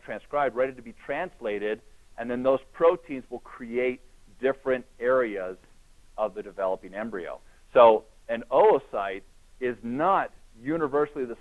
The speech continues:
same. You've got R N A here, you've got R N A there, you've got, um, you know, part of the cytoskeleton that creates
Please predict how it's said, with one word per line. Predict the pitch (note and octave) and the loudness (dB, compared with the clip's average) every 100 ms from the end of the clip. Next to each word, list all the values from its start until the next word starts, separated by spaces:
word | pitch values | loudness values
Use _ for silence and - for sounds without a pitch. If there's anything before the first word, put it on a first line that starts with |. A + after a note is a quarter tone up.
| - | -4
same. | E3+ D3+ E2+ - - | -4 -4 -12 -20 -12
You've | B2 G#2+ | -10 -4
got | A2 G2+ - | -2 -4 -2
R | C3 E3 D#3+ | 0 0 -2
N | D#3 | -6
A | D3 C#3+ | -10 -10
here, | D#3 D3+ | -6 -4
you've | B2+ | -4
got | A2 G2+ C3 | -6 -4 -2
R | C#3+ D3+ | -4 -4
N | |
A | D3 C#3+ | -8 -6
there, | C#3+ C#3+ C#3+ C#3 - - - | -4 -2 -2 -4 -10 -20 -14
you've | A2+ | -8
got, | A2+ G#2+ G#2 - - - | 0 0 0 -6 -20 -8
um, | G#2+ G#2 G2+ F#2+ F#2+ F#2 F2+ - G#2+ | 0 2 2 0 -6 -18 -20 -20 -12
you | G2 | -6
know, | F#2 | -6
part | F#2+ C#3+ C3 | -2 2 2
of | A2 | 0
the | - | -8
cytoskeleton | D3 D3+ D#3+ D#3 E3 D#3 D3+ - D3+ D3+ D3+ - - - | -4 -2 -2 -4 -2 0 0 -2 -6 -6 -12 -20 -16 -12
that | G#2 | -12
creates | - A#2+ A#2+ | -6 -4 -4